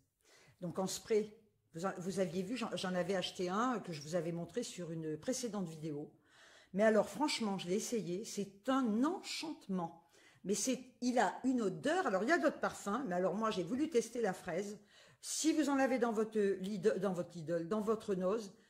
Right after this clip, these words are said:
franchement, ben, je vous le recommande, euh, chaleureusement parce qu'il est au top. Et donc, euh, ben, vu que chez Nose, vous savez que ce sont des lots et qu'après, on n'est pas sûr d'en retrouver, je me suis dit, j'en reprends un autre, hein,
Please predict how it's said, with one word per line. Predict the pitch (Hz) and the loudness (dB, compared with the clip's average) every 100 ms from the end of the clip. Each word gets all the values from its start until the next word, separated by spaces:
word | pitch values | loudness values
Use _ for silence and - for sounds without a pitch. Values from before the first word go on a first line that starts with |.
| _ | _
franchement, | - 269 262 240 240 269 - | 0 0 2 2 2 2 2
ben, | 190 | 0
je | 160 | 0
vous | 170 | -2
le | |
recommande, | 151 170 311 320 262 233 262 277 175 | -2 2 2 4 2 4 2 0 -2
euh, | 175 165 156 156 | -2 -2 -4 -4
chaleureusement | 175 269 294 277 233 202 226 | -2 4 6 8 6 2 -2
parce | 254 - | -2 -4
qu'il | - 220 | -2 0
est | 294 - | 0 0
au | 190 | -4
top. | - - 233 - - 156 - - - 220 208 | -4 2 2 2 -4 -8 -10 -20 -14 -6 2
Et | 214 | 4
donc, | 247 240 220 | 4 6 6
euh, | |
ben, | 208 208 190 170 165 170 - | 6 4 4 2 -2 -6 -8
vu | 202 277 330 | 0 2 4
que | 277 233 196 | 8 8 8
chez | 196 262 247 | 4 2 4
Nose, | 254 247 170 | 6 4 4
vous | 180 | -4
savez | 208 185 | -4 -2
que | 208 | -4
ce | - | -6
sont | 180 185 | -8 -6
des | 170 185 | -2 0
lots | 190 220 214 208 | 4 4 4 0
et | 160 | -6
qu'après, | 175 - 196 | -8 -6 -8
on | |
n'est | 180 | -6
pas | 165 220 | -4 -6
sûr | - 208 | -6 -6
d'en | 175 | -6
retrouver, | - - 160 165 285 - - - - | -8 -12 -6 0 0 -2 -18 -20 -16
je | - | -6
me | 185 | -6
suis | - | -6
dit, | 165 240 | -8 -4
j'en | 240 165 | -2 0
reprends | 220 233 277 | 0 2 0
un | 185 170 | 0 0
autre, | 277 311 165 | -2 -2 -8
hein, | 180 | -8